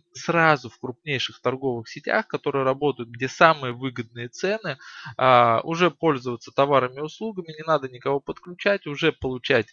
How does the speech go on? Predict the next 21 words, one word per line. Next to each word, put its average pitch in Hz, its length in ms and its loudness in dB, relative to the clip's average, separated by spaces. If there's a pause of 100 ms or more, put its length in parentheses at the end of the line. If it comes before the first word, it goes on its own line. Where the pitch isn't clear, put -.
(180)
свои 143 440 2
выгоды. 160 580 -2 (280)
А - 80 0
вот 269 120 -8
когда 262 240 -2
понравилось, 220 640 0
пожалуйста, 156 580 2
можно 139 300 -8
все 135 200 -4
остальное 123 480 -6
запускать. - 560 -6
То 117 80 -16
есть - 120 -16
наша 185 260 -2
задача, 151 440 -2
как - 180 -12
я 135 80 0
уже 123 140 -8
сказал, 123 220 -2
создать 143 440 -4
экосистему. - 920 -4